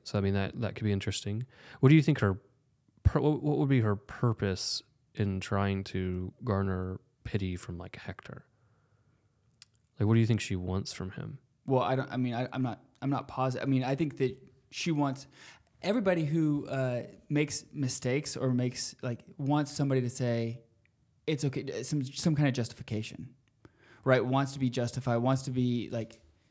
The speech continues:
Speaker 2: say, like, "Hey, listen, it's okay.
Speaker 1: Mm-hmm.
Speaker 2: I would have done the same thing," you know, whatever. You know, so you,
Speaker 1: Right.
Speaker 2: you want some kind of affirmation, some justification from somebody else. So as I was reading this the first time, and again,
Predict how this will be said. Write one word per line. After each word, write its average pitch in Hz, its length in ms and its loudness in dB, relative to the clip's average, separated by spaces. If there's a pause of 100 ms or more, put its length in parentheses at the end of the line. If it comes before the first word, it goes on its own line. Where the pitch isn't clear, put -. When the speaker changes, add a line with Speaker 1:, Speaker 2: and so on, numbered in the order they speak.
(120)
Speaker 2:
say, 123 360 -4
like, 113 160 -14 (420)
"Hey, 127 380 -2
listen, 117 220 -8
it's 113 100 -8
okay. 107 400 -10 (300)
Speaker 1:
Mm-hmm. 110 340 6 (200)
Speaker 2:
I 127 140 2
would 147 140 4
have 143 80 2
done 147 160 6
the 143 80 2
same 127 320 0
thing," 110 360 -4 (180)
you 135 100 -4
know, 127 80 0
whatever. 123 380 0
You 156 100 4
know, 135 60 4
so 135 140 -2
you, 123 180 0
Speaker 1:
Right. 104 180 2
Speaker 2:
you 175 160 -2
want 170 300 0
some 170 140 -4
kind 156 180 -2
of - 60 -4
affirmation, 123 800 -2 (200)
some 143 160 -2
justification 123 800 -2
from 113 120 -10
somebody 110 380 -4
else. 113 400 -4 (360)
So 139 340 0 (760)
as 175 200 2
I 202 80 6
was 151 120 2
reading 151 200 2
this 139 120 2
the 143 60 -8
first 131 280 0
time, 127 220 0
and 127 120 0
again, 143 420 4